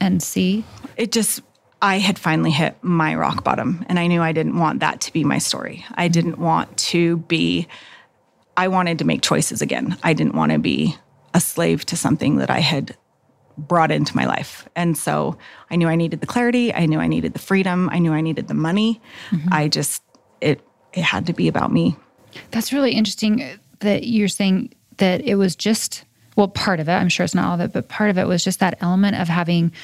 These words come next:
Speaker 1: choice and having that choice be one hundred percent just about you as an
Speaker 2: Mm-hmm.
Speaker 1: individual, not about the people around you,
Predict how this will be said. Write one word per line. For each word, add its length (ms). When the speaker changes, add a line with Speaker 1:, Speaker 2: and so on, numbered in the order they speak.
Speaker 1:
choice 1000
and 160
having 340
that 180
choice 380
be 160
one 420
hundred 540
percent 400
just 280
about 260
you 560
as 140
an 80
Speaker 2:
Mm-hmm. 80
Speaker 1:
individual, 500
not 480
about 480
the 80
people 640
around 640
you, 340